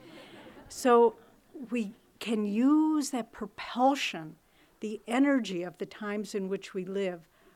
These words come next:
but then we need, if, if all it is is chaotic energy, we won't be able to make the kind of spiritual progress we want. So then,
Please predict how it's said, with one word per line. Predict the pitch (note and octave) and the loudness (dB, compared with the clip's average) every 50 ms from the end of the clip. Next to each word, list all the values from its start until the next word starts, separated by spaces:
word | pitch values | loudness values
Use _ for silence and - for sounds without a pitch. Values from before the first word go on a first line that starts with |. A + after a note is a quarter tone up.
| _ _ _ _ | _ _ _ _
but | G3 - - | -18 -14 -12
then | A3 G#3 G#3+ G#3+ A3 | -10 -8 -8 -6 -4
we | A3+ A#3 A3+ | -4 -2 -2
need, | A3+ A3 A3 A3 A3+ G#3+ G3+ F#3 E3+ - - - | -2 -2 -2 -2 -2 -2 -4 -6 -8 -10 -8 -8
if, | G3 F3+ - - | -8 -8 -8 -4
if | C#4+ G3+ G3 - A3+ | -4 -4 -2 0 0
all | G#3 G#3+ A3 A3 A#3 A#3+ | 2 4 6 6 6 6
it | B3 A#3 | 4 4
is | A#3 A#3 A3 G3 - | 2 2 0 0 -2
is | G#3 F#3 F3+ - - F#3 - _ _ _ _ _ _ - | -2 -2 -2 -6 -12 -18 -20 _ _ _ _ _ _ -16
chaotic | - - G#3 G3 G3 G3 G3 G#3 G#3 G3 - | -8 -4 -2 0 2 2 0 0 -2 -4 -4
energy, | G3+ G3 G3+ G3+ F#3 - - F3+ E3+ F3 F3 F#3+ - _ _ _ _ _ _ _ _ _ _ _ _ _ _ | -4 -2 -2 -4 -4 -6 -8 -8 -8 -8 -10 -12 -16 _ _ _ _ _ _ _ _ _ _ _ _ _ _
we | C4+ F#3+ G#3 G3 | -8 -6 -6 -6
won't | E3+ E3 G3+ G#3 G#3 G#3+ G3 - | -6 -6 -4 -4 -4 -4 -6 -8
be | _ G3+ F3+ F3+ | _ -6 -4 -4
able | F3+ D#3 F#3+ F#3+ F3 | -4 -4 -6 -8 -10
to | D#3+ - - E3+ | -10 -14 -12 -10
make | F3+ F3+ F3+ F3 E3 - | -8 -6 -8 -8 -10 -10
the | - F3+ | -16 -16
kind | - - - F#3 F#3+ F3+ F3+ F3+ F3+ | -16 -14 -12 -10 -10 -8 -8 -8 -8
of | F3+ E3+ | -10 -10
spiritual | - - - _ F#3 E3+ E3 D#3+ - - F3 | -12 -16 -12 _ -8 -8 -8 -8 -12 -16 -18
progress | D#3+ - - F#3+ F3 E3+ D3+ F3 E3+ D#3+ - - | -18 -14 -12 -12 -12 -12 -12 -12 -12 -12 -12 -10
we | F#3+ F3+ | -10 -10
want. | E3+ E3+ E3+ F3 E3 F3 E3+ - _ _ _ _ _ _ _ _ _ _ _ | -10 -10 -10 -12 -12 -14 -14 -18 _ _ _ _ _ _ _ _ _ _ _
So | - - - F#3+ F3+ | -14 -8 -6 -6 -6
then, | D#3+ D#3+ F#3 G3+ A3 A#3 A#3+ A#3+ B3 B3 B3 A#3+ A#3 A#3 | -6 -4 0 0 2 2 2 2 0 0 -2 -4 -6 -8